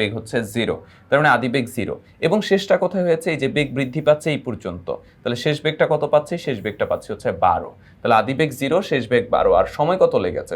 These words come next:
সময় লেগেছে হচ্ছে ষাট সেকেন্ড। সময় লেগেছে ষাট সেকেন্ড। তাহলে আদি বেগ জিরো, শেষ বেগ বারো, আর সময় লেগেছে হচ্ছে কত? ষাট সেকেন্ড। তাহলে আমরা এই ক্ষেত্রে ক্যালকুলেশন করলে আমরা কত পাচ্ছি? তিনশো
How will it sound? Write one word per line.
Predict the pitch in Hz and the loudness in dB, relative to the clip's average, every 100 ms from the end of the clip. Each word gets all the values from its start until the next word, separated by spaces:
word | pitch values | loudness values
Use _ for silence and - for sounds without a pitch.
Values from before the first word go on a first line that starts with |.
| - | -4
সময় | 135 147 | -2 0
লেগেছে | 135 127 127 | 0 -2 -2
হচ্ছে | 127 147 - | -6 -6 -2
ষাট | 139 139 - | 0 0 -4
সেকেন্ড। | 101 - 80 - - - - | -6 -6 -14 -16 -20 -14 -4
সময় | 127 131 | 0 2
লেগেছে | 123 123 - 196 - _ - | 2 0 0 -4 -4 _ -8
ষাট | - 123 120 | 0 0 0
সেকেন্ড। | 110 85 80 - - - | -6 -6 -8 -16 -14 -2
তাহলে | 120 82 | 2 4
আদি | 120 143 143 | 2 0 -2
বেগ | 151 - | -4 -2
জিরো, | 147 151 180 - - - - | -2 0 0 -4 -20 -12 -4
শেষ | 127 117 | -4 0
বেগ | 131 117 - 104 | 0 0 2 4
বারো, | 110 131 175 - - - 101 | 6 6 4 2 -8 -2 -2
আর | 95 - | 0 -2
সময় | 139 156 151 | 0 0 0
লেগেছে | 143 143 147 | 0 -2 -4
হচ্ছে | 131 143 131 | -4 -2 -2
কত? | 135 165 - - - - | 0 0 -2 -10 -20 -4
ষাট | - 113 110 - | 2 2 0 -8
সেকেন্ড। | 95 - 76 - - - | -8 -8 -14 -18 -16 -4
তাহলে | 113 113 | 2 4
আমরা | 135 | 2
এই | 139 | 0
ক্ষেত্রে | - 147 131 | -4 0 2
ক্যালকুলেশন | 135 139 143 147 135 | 2 0 -4 -4 -2
করলে | 131 | 0
আমরা | 123 123 | 0 2
কত | 127 131 | 0 2
পাচ্ছি? | 131 - 156 254 - _ - | 0 0 -4 -4 -8 _ -4
তিনশো | 151 151 | -2 -2